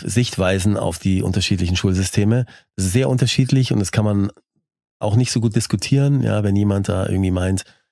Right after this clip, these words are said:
äh, "Nein, ich find Frontalunterricht einfach schlecht", dann, ähm, ist es so. Ähm, genau, weil es so eine persönliche Erzeugung ist, ist irgendwie so ein bisschen, äh, erinnert mich manchmal an, an covid und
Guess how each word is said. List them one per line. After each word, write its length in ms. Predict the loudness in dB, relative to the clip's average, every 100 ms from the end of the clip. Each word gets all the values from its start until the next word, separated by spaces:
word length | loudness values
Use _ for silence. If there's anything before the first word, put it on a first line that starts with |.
| _ _ _ -4
äh, 320 | -2 -2 0
"Nein, 340 | 0 0 0
ich 120 | -2
find 180 | 0 0
Frontalunterricht 680 | 0 -2 0 0 0 -2 -2
einfach 180 | -2 -2
schlecht", 400 | 0 0 0 -2
dann, 360 | -2 -2 -4 -6
ähm, 540 | -6 -4 -4 -6 -10 -16 -10
ist 220 | -6 -4
es 100 | -2
so. 260 | 0 -2 -4 _ _ _ _ _ -2
Ähm, 540 | 0 2 0 0 -2
genau, 240 | -2 -2 0
weil 80 | -2
es 80 |
so 60 | 0
eine 140 | 0
persönliche 440 | 0 0 2 2 0
Erzeugung 420 | 0 0 2 0
ist, 140 | -2 -4
ist 120 | -2
irgendwie 200 | 0 0
so 100 | 0
ein 60 |
bisschen, 560 | 0 0 0 0 0 -4
äh, 400 | -4 -2 -2 -6 -8 _ _ -4
erinnert 200 | -2 0
mich 120 | 0
manchmal 280 | 0 0 0
an, 180 | 0 -2
an 160 | -2 -4
covid 560 | -2 0 0 0 -4 -6
und 460 | -4 -2 -4 -8